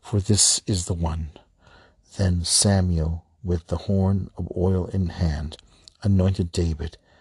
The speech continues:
in the presence of his brothers. And from that day on, the Spirit of the Lord rushed upon David. The word of the Lord. Psalm twenty-three.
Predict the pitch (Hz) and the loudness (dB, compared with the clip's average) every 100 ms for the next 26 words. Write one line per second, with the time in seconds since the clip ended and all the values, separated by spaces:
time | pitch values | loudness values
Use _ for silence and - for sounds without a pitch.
0 | _ _ - 95 82 - 85 82 80 - | _ _ -2 0 0 0 -2 0 0 -2
1 | - - 87 - 80 78 71 - - - | -6 -4 -2 -2 -6 -6 -8 -4 -4 -6
2 | _ - - - 120 98 - 92 82 85 | _ -20 -20 -6 0 0 0 0 2 2
3 | 87 - - 101 101 87 73 71 - _ | 0 0 2 4 4 4 0 -4 -12 _
4 | _ _ _ _ _ _ - 92 - - | _ _ _ _ _ _ -6 0 0 2
5 | 104 95 92 - 107 98 90 87 82 80 | 2 2 0 -4 -2 0 2 2 0 0
6 | 85 85 - 104 - 82 78 80 78 - | -2 -2 -4 -6 -2 0 0 -4 -10 -14
7 | - _ _ _ _ _ 101 92 85 76 | -18 _ _ _ _ _ -2 2 0 0
8 | 71 71 - - _ _ - - - - | -4 -8 -14 -20 _ _ -20 -20 -20 -20
9 | - _ _ - - - - _ - - | -20 _ _ -20 -20 -20 -20 _ 0 4
10 | - 98 90 82 - 87 82 - 90 85 | 6 4 2 0 0 0 -2 -2 0 0
11 | 80 85 | -2 -8